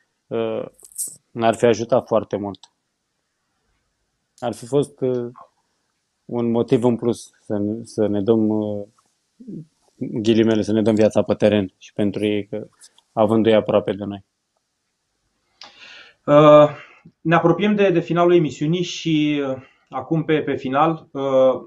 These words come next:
Speaker 2: așa cum obișnuiesc să, să fac atunci când discut cu fotbaliști sau cu oameni din staff, o să-ți las, uh, o să-ți las un, uh,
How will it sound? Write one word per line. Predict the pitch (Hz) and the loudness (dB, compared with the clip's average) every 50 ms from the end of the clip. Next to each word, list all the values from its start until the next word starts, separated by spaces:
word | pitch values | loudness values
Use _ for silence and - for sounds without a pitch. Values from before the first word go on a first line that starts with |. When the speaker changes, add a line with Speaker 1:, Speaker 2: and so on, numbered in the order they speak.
| - _ | -18 _
Speaker 2:
așa | - 127 123 123 143 139 | -8 -6 -4 -2 -2 -2
cum | - - 147 139 131 127 117 98 | -2 -2 -4 -4 -6 -8 -8 -8
obișnuiesc | 90 131 120 117 120 117 110 - 127 135 135 - - - | -8 -8 -6 -6 -8 -8 -8 -4 -2 -2 -2 -2 -6 -10
să, | - - 107 104 101 98 | -10 -6 -4 -2 -2 -4
să | 95 - 110 | -4 -6 -6
fac | 107 - 113 104 - | -4 -2 -2 -2 -4
atunci | 92 92 - - 107 104 104 - | -6 -8 -6 -6 -6 -6 -6 -6
când | - 104 101 98 92 95 | -6 -6 -6 -6 -8 -10
discut | 95 101 95 - - - - - | -10 -10 -10 -10 -10 -12 -8 -6
cu | - 104 | -6 -6
fotbaliști | - - _ - 107 92 92 101 104 113 127 120 120 - - - - | -6 -4 _ -2 -2 0 0 0 2 2 0 -2 -4 -8 -12 -16 -6
sau | - - 110 104 104 | -2 0 0 0 0
cu | - _ - 101 90 87 | -2 _ -8 -8 -8 -6
oameni | - 110 107 107 107 104 | -4 -2 0 0 0 -2
din | 101 98 95 | -2 -4 -6
staff, | 90 - 113 139 156 - - _ _ _ _ - - - - - - - - _ | -2 0 2 2 2 0 -6 _ _ _ _ -20 -20 -20 -20 -20 -20 -20 -10 _
o | - 127 | -4 0
să-ți | 127 147 143 131 | 2 2 4 6
las, | 165 165 156 - - | 6 4 4 4 4
uh, | 165 156 156 156 151 147 139 123 | 6 6 8 6 6 4 4 2
o | 127 143 | 0 -2
să-ți | - 139 131 131 | -4 -4 -2 0
las | 160 151 - - | 2 2 2 0
un, | - 139 135 139 | -2 -4 -4 -4
uh, | 135 135 135 131 131 127 123 120 - | -4 -2 -2 0 0 0 0 -2 -6